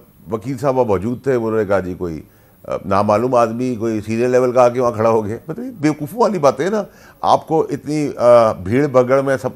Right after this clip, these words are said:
नज़र भी आ रहा है, पता भी चल रहा है, आप खुद सिफ्त लेके आए हुए, तो मुझे नहीं पता, नाउज़ुबिल्लाह। लेकिन जो मेरा कहने का मकसद है, मेरा, <coughs> सारी ड्रामेबाजी हो रही है। और मैं अभी भी बताऊँ मीर साहब, आप कुछ भी कर लें,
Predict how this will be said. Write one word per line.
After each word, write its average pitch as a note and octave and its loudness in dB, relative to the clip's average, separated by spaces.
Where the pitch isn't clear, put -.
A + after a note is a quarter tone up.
नज़र A#2 0
भी D3 -2
आ B2 6
रहा B2+ 4
है, B2 -4
पता B2 0
भी C#3+ -2
चल B2 -2
रहा B2+ 2
है, B2 0
आप G2 -6
खुद A#2+ -8
सिफ्त C#3+ -4
लेके C3+ 0
आए B2+ 2
हुए, C#3 -4
तो C#3+ -6
मुझे C3 -4
नहीं F3 -6
पता, G2 -2
नाउज़ुबिल्लाह। F2 -8
लेकिन C3 -6
जो D#3+ -4
मेरा C3+ 0
कहने B2+ 0
का F3+ -4
मकसद B2+ -6
है, A2 -6
मेरा, A#2+ 4
<coughs> - -10
सारी F3+ 0
ड्रामेबाजी B2+ 0
हो D3+ -4
रही G3+ -2
है। G#3 -2
और D#3+ 2
मैं C#3 2
अभी F#3+ 2
भी G#3 2
बताऊँ C3 4
मीर G#2 -6
साहब, F2 -10
आप F#3 6
कुछ F#3+ 2
भी G3 0
कर C#3 8
लें, F#2+ -4